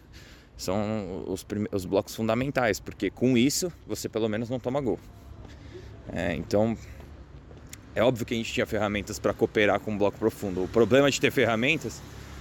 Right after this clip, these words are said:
é que muitas vezes você acaba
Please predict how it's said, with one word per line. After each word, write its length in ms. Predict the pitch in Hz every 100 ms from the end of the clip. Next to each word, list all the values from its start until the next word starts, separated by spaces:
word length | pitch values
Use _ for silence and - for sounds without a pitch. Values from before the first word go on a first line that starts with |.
| - - - -
é 640 | 107 110 107 107 107 107
que 100 | -
muitas 360 | 123 117 135 110
vezes 340 | 110 127 127
você 500 | 120 123 - 131 120 123
acaba 540 | - 120 120 135 120